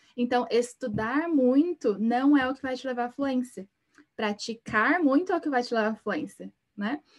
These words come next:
Claro que a gente precisa estudar sim, tanto que o nosso primeiro dia foi de estudo. Mas hoje é o último dia do desafio. Então, eu imagino que vocês já devem ter percebido que a prática é muito mais importante do que o estudo, né? Porque a gente fez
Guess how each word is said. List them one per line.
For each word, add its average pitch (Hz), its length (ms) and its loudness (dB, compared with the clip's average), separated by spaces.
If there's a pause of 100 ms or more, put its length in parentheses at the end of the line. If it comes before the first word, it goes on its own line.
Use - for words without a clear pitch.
(220)
Claro 247 280 0
que 277 80 -4
a 285 60 4
gente 277 240 2
precisa 262 340 -4
estudar 247 380 -4
sim, 233 240 -4
tanto 202 240 -4
que 220 60 -6
o - 20 -2
nosso 202 240 -6
primeiro 202 340 -4
dia 202 180 -6
foi 202 140 -6
de 208 80 -10
estudo. 208 400 -6 (380)
Mas 226 800 -2
hoje 226 280 2
é 254 60 0
o 254 40 0
último 254 280 -2
dia 247 140 -2
do 240 140 -2
desafio. 233 580 -2 (600)
Então, 226 240 0
eu 220 140 0
imagino 277 580 0
que - 120 -8
vocês 220 320 0
já 208 100 -2
devem 190 300 -4
ter 208 120 -6
percebido 220 600 -4 (320)
que 262 100 -2
a 269 140 2
prática 233 720 -2
é 269 120 -2
muito 240 300 -2
mais 269 240 0
importante 277 600 2
do 277 120 -4
que 277 120 -10
o 269 60 -2
estudo, 254 360 -6
né? 190 120 -4
Porque 190 160 -12
a - 20 -4
gente 196 240 -12
fez 202 340 -6